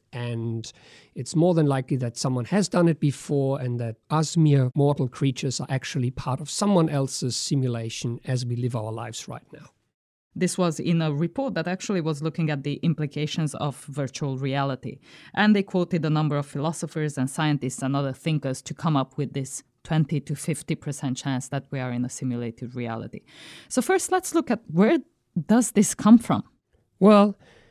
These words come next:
Speaker 1: it's not Elon Musk making this up. This is actually coming straight from the philosophy of Oxford professor Nick Bostrom,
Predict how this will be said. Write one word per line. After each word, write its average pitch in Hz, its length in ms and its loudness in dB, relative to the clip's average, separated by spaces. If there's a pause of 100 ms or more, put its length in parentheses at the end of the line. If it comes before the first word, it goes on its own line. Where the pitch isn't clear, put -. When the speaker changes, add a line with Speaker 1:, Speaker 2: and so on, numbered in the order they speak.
(340)
Speaker 1:
it's 185 180 4
not 277 320 6
Elon 170 360 6
Musk 151 440 0
making 143 520 -2
this 117 240 -4
up. 175 260 0
This 180 260 2
is 196 140 4
actually 131 760 -2 (120)
coming 147 320 6
straight 170 440 4
from 139 400 4
the 131 180 2
philosophy 135 920 0 (400)
of 127 520 -4
Oxford - 560 -2
professor 131 800 0
Nick 143 280 8 (320)
Bostrom, 240 640 6